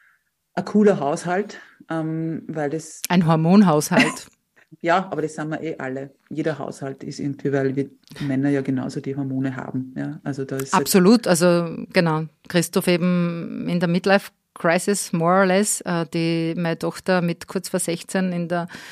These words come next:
Speaker 2: Blüte ihrer Pubertät.
Speaker 1: Ja.
Speaker 2: Das ist sicher spannend bei uns
Speaker 1: Und da hast du
Speaker 2: Frauen.
Speaker 1: jetzt noch was ganz Feines angesprochen, weil die Midlife Crisis bei Männern ist ja was eigentlich schon fast, nein, ich würd jetzt sagen cooles, aber das ist so,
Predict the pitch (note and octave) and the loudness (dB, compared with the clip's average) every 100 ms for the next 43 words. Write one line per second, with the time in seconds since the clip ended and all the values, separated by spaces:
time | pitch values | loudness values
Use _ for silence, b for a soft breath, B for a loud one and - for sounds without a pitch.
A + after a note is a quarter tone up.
0 | B - F#3+ F#3+ F#3 F3+ F3+ F#3+ F#3 F3 | B 0 2 4 4 4 2 0 -4 -2
1 | D#3+ G#3+ - D#3 - _ _ _ - C#3+ | -4 -4 -4 -6 -8 _ _ _ -10 -6
2 | E3 - G3 G#3 - D#3 C#3 C#3 - D3+ | -6 -4 -2 -2 0 -2 -2 -4 -4 -4
3 | D3+ F3 E3+ G3+ G#3 G#3 F3 E3+ D#3+ E3 | 0 2 4 4 4 4 2 2 2 0
4 | F#3+ - - - C#3+ E3 - D3 D3 - | 0 -6 -12 -2 0 2 0 0 -2 -2
5 | E3 D#3+ D#3 C3+ C#3 E3 B2+ C3 C#3 - | -4 -2 0 0 0 -2 -2 -2 -4 -6
6 | D3 C3+ - C#3 - C#3 C3+ D#3+ G3 G3+ | -12 -10 -12 -14 -8 -6 -4 -2 0 0
7 | E4+ G#4+ - _ _ _ _ - F#3 G#3 | -2 -6 -16 _ _ _ _ -6 0 2
8 | G3+ G3+ G3 - - _ _ _ _ _ | 2 0 -2 -12 -18 _ _ _ _ _
9 | _ _ _ _ _ - C#3 E3 F#3 - | _ _ _ _ _ -4 -2 0 -2 -6
10 | G3 F3 E3+ C#3+ B2 C3+ C#3 C3 C3+ C3 | -4 -4 -4 -4 -4 -6 -6 -6 -6 -2
11 | - G#3 D3 - C#3 C#3 E3 - E3 D#3 | 0 2 2 2 -2 -2 -8 -6 -4 -4
12 | D#3 | -6